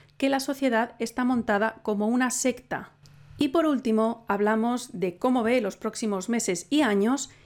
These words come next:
y cómo deberíamos prepararnos para afrontarlos. Esta entrevista está disponible en las plataformas de podcast habituales,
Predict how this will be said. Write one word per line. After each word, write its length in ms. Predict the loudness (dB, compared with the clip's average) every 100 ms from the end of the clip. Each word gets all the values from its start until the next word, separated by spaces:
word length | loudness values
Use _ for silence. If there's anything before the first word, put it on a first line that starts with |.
| _
y 120 | -2
cómo 280 | 2 2 2
deberíamos 560 | 2 0 0 -2 -2 -4
prepararnos 680 | -4 -2 0 0 0 -2 -4
para 260 | -2 0
afrontarlos. 880 | 0 -2 -4 -4 -6 -8 -10 -14 -16 _ _ _ _ _ _ _ -12 -4
Esta 180 | 0 2
entrevista 600 | 2 0 0 0 -2 -2
está 240 | -4 -2
disponible 580 | -2 -2 -2 0 0 -2
en 100 | -2
las 140 | -2 -4
plataformas 540 | -4 -4 0 0 0
de 100 | -2
podcast 540 | -2 -4 -2 -2 -2 -4
habituales, 760 | -4 -2 2 2 0 -6 -10